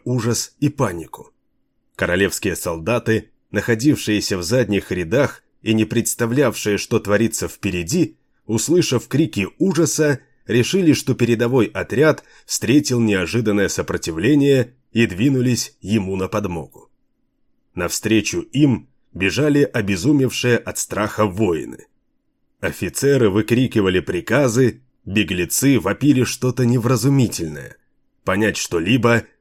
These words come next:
было невозможно. Стройные порядки королевской армии,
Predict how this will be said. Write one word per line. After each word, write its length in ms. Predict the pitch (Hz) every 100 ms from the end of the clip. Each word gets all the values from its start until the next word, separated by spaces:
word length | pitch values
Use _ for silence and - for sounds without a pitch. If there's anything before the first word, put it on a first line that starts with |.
| _
было 340 | 87 147 139
невозможно. 880 | 135 127 127 110 107 90 - 62 - _ _ _ _ _ _ _ _ _
Стройные 640 | - - 107 107 98 87
порядки 500 | 90 95 104 - 95
королевской 760 | - 95 95 107 - 92 82 -
армии, 600 | 113 127 113 120 117 113